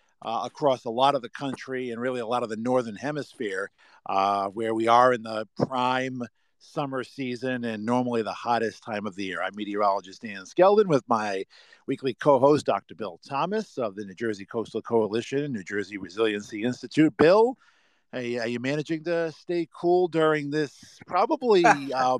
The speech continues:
Speaker 1: week-long heat wave that's gonna last till, I would presume, Monday before we get some relief?
Speaker 2: Yeah, I, you know, I'm doing okay, Dan. I'm up in the northern part of the state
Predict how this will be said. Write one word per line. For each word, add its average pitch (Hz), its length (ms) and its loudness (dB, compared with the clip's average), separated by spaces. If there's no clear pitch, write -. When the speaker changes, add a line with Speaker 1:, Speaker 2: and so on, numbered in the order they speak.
Speaker 1:
week-long 190 540 4
heat 214 300 -6
wave 107 300 -6
that's 107 140 -20
gonna 143 180 -10
last 143 380 -6
till, 123 380 -2
I 143 100 -6
would 190 180 0
presume, 147 360 0
Monday 127 480 -2
before - 340 -2
we 92 100 -12
get 98 160 -12
some 90 180 -14
relief? 92 460 -8
Speaker 2:
Yeah, 165 260 4
I, 160 240 4
you 156 140 -10
know, - 80 -12
I'm 156 100 -8
doing 180 240 -6
okay, 139 420 -6
Dan. 98 200 -14
I'm 107 100 -8
up 120 160 -8
in 120 80 -10
the 104 200 -6
northern 110 360 -10
part 110 240 -6
of 98 80 -12
the 95 80 -18
state - 320 -12